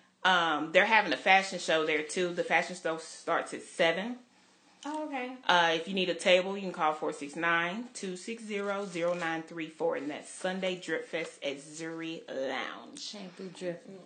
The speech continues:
Speaker 2: Drip, drip.
Speaker 1: And then I can't leave out my boys, Cooperative Group and Crown Holders. They having the pool party, too. Theirs is actually on Memorial Day on Monday.
Speaker 2: Oh, okay.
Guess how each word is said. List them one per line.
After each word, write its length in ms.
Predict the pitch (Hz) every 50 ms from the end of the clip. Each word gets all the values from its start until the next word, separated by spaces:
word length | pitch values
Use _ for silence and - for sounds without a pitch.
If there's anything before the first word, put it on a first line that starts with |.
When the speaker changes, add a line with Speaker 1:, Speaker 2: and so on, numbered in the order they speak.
| - - -
Speaker 2:
Drip, 260 | - 180 190 190 -
drip. 240 | - 202 226 240 233 214
Speaker 1:
And 140 | 220 220
then 140 | 220 233 247 247
I 60 | 233
can't 300 | 233 - 294 269 269 285 294
leave 200 | 285 294 262 269
out 220 | 262 269 262 269
my 100 | 285 285
boys, 480 | 285 277 254 226 214 220 208 208 226 - -
Cooperative 640 | - 262 254 240 226 226 226 226 226 233 233 233 233
Group 260 | 202 196 202 208 208
and 80 | - -
Crown 400 | - 277 226 214 202 220 240 262
Holders. 680 | 269 233 214 202 190 185 180 170 175 180 214 - -
They 200 | - 175 156 160
having 240 | 190 190 185 190 202
the 80 | 202 208
pool 240 | - - 214 220 214
party, 300 | 214 180 220 233 247 240
too. 400 | - - 190 170 170 175 233 247 - - - - - - - - _ -
Theirs 300 | 175 170 190 220 233 233
is 80 | 226 214
actually 320 | 196 190 190 - 190 170
on 280 | - 165 180 185 185 185
Memorial 440 | 175 165 165 156 156 156 143 135
Day 160 | 143 147 139 131
on 140 | 147 151
Monday. 320 | 151 143 139 127 117 - -
Speaker 2:
Oh, 140 | 185 185 185
okay. 160 | 185 - -